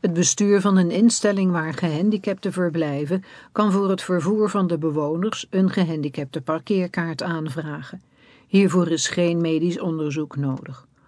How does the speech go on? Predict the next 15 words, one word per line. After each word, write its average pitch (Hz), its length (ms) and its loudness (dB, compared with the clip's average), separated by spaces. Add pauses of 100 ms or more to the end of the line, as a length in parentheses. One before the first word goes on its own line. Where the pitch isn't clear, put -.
(140)
Hoeveel 185 420 4
kaarten 165 400 0
het 151 140 -6
bestuur 160 440 0
kan 143 260 -2
aanvragen, 147 760 -4 (220)
hangt 156 340 -4
af 202 220 0
van 160 200 -4
het 156 140 -6
aantal 151 380 0
bewoners 143 580 -2
van 165 140 -4
de 160 100 -4
instelling 160 680 -2